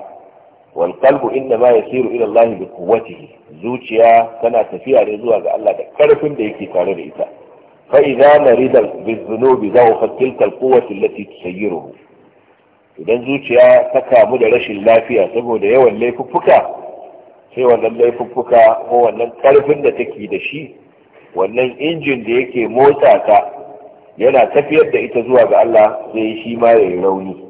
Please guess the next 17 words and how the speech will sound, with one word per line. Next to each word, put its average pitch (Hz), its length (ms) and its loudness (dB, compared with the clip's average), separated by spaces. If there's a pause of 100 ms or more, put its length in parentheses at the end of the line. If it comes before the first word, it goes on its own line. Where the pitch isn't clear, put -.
(640)
فإن 117 360 -4
زالت 131 440 6 (100)
بالكلية، 120 760 -2 (380)
idan 113 340 -2
karfin 139 440 0
ya 131 80 0
tafi 131 260 -8
gaba 110 400 2
ɗaya, 135 220 6 (360)
انقطع 113 520 0
عن 107 220 2
الله 110 260 0
انقطاعا 104 760 2 (1000)
يبعد 117 540 2 (100)
تداركه 98 760 0 (360)
والله 95 440 0
المستعان. 80 580 -6